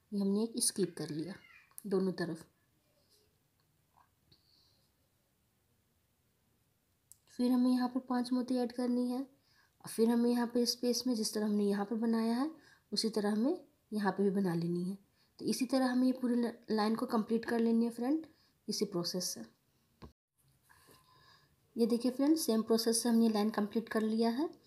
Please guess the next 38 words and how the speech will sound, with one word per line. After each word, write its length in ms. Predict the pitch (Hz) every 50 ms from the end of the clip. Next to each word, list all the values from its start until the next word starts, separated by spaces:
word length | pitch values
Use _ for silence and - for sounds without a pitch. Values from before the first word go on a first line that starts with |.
| - - - - - _ -
फिर 100 | - 220
यहाँ 220 | 226 220 220 226 226
पर 160 | 233 240 226
भी 140 | 220 247 240
हमने 240 | 240 233 240 240
यहाँ 220 | 240 240 233 240 240 247 -
पे 100 | 311 370 466 - - -
turn 220 | 214 196 202 214 214
करके, 360 | - 240 240 233 233 302 349 - - - - - - - _ _ _ -
पिछली 220 | 220 - 247 254 254
लाइन 180 | 254 254 254
में 60 | 247 254
हमने 180 | 247 254 254 240
नौ 180 | 220 208 214 214
बनाया 280 | 233 233 240 247 247
था, 140 | 247 - 311
इस 200 | 294 254 - -
लाइन 160 | 233 220 220
में 100 | 220 220
हमें 160 | 220 240 277 269 -
आठ 200 | - 190 185 196
बनानी 340 | 190 185 180 170 170 170 180
है, 120 | 185 180 - - 196
एक 300 | 226 247 240 - - 233
हमें 200 | 220 262 359 480
घटते 380 | - 202 202 202 180 - - 208
हुए 100 | 214 190
बनानी 380 | 185 180 175 160 160 165 165
है। 120 | 170 185 - - - - - - - - - - - - _ _
फिर 140 | - 240 240
हमने 120 | 233 233
यहाँ 120 | 240 240 240
पे 100 | 240 240
तीन 220 | 254 - 240 233 233
मोती 260 | 240 240 233 254 247
ऐड 160 | 240 233 -
कर 140 | - 254 240
लिया। 320 | 254 247 262 269 311 370